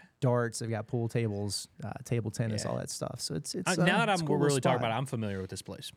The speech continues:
Speaker 2: I've seen pictures of it before.
Speaker 1: Yeah, yeah, exactly.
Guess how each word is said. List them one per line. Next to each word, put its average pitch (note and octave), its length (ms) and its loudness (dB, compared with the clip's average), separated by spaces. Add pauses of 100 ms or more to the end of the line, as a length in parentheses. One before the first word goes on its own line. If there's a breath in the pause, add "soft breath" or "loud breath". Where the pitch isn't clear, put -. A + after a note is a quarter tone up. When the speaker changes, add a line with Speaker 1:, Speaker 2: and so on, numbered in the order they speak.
Speaker 2:
I've A#2 140 0
seen A2+ 160 0
pictures G2+ 280 -4
of G#2 120 -4
it G2+ 100 -10
before. - 140 -2
Speaker 1:
Yeah, A#2 120 -2 (300)
yeah, F4 180 0 (440)
exactly. B2 480 2